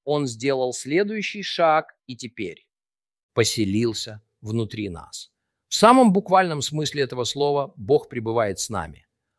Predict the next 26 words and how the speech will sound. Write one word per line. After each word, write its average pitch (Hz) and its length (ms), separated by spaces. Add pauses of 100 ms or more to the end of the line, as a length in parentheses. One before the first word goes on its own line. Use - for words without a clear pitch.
(100)
внутри 131 760
нас. - 540 (300)
В - 80
стихах 233 360
третьем 196 360
и - 20
четвёртом 175 480
Моисей 143 400
понял, 151 400
что 110 180
Бог 113 500
имел 131 420
в 120 40
виду, 120 440
в 117 80
виду 117 200
то, 139 200
что 127 180
он 113 140
открыл 127 340
Моисею 117 560
себя 117 380
больше, 113 640 (240)
чем 104 240
предкам 143 420
Моисея, 131 760